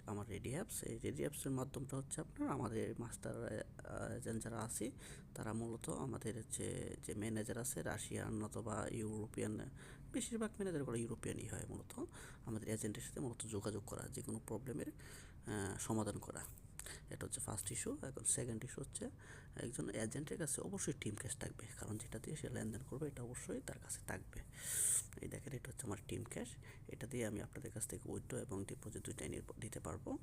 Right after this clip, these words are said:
এই দেখেন, এটা হচ্ছে আপনার টপ আপ অ্যাকাউন্ট। এখানে আপনার ইউজার আইডি দেবো, চা-, চার্জ দেবো, আপনার অ্যামাউন্ট চে-, আহ, দেবো, ব্যাস, আপনার অ্যাকাউন্টে টাকা চলে যাবে। আর এটা হচ্ছে আপনার উইথড্র ফান্ডস, হ্যাঁ।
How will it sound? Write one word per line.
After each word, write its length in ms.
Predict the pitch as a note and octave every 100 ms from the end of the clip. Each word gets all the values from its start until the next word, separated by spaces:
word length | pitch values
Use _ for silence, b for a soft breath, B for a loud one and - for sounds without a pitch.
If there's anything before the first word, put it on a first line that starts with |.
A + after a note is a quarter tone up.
| B B B B
এই 100 | G2+
দেখেন, 280 | - - B3+ - B B
এটা 180 | - G2+
হচ্ছে 180 | G2 -
আপনার 160 | - A2
টপ 200 | A2+ G#2+
আপ 60 | A2+
অ্যাকাউন্ট। 440 | - - D4+ F#4+ - - B B B -
এখানে 300 | B2 D3+ D3+
আপনার 260 | B2+ - A#2
ইউজার 220 | A#2+ A#2+
আইডি 140 | C3+
দেবো, 280 | F3+ G3+ D4+ - -
চা-, 260 | - - -
চার্জ 280 | - - -
দেবো, 300 | - F3 C#4 F#4+ B B B -
আপনার 340 | A2+ - A2+
অ্যামাউন্ট 300 | G#2 A2+ C3+
চে-, 160 | - A2+
আহ, 400 | A2 A2+ G#2+ A2+ -
দেবো, 380 | D3 A#3 D#4+ F3
ব্যাস, 320 | B2+ - - - -
আপনার 160 | - -
অ্যাকাউন্টে 320 | B2+ - G2+
টাকা 160 | - -
চলে 240 | - -
যাবে। 200 | - - - B B B B B
আর 100 | -
এটা 160 | A2 B2
হচ্ছে 180 | - -
আপনার 220 | - -
উইথড্র 280 | A#2 - F2
ফান্ডস, 360 | - - -
হ্যাঁ। 200 | - D4